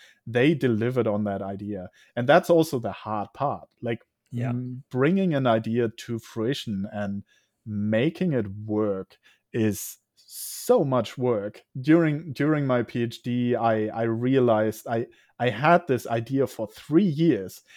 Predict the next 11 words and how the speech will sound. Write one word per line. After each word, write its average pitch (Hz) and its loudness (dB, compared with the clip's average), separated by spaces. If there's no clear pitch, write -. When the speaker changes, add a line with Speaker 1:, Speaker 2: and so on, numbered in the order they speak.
Speaker 1:
And 135 2
the 165 -2
interesting 208 0
part 104 -2
is 110 -10
I 135 0
wasn't 143 -4
quiet 180 2
about 107 -2
that 107 -6
idea. 110 -10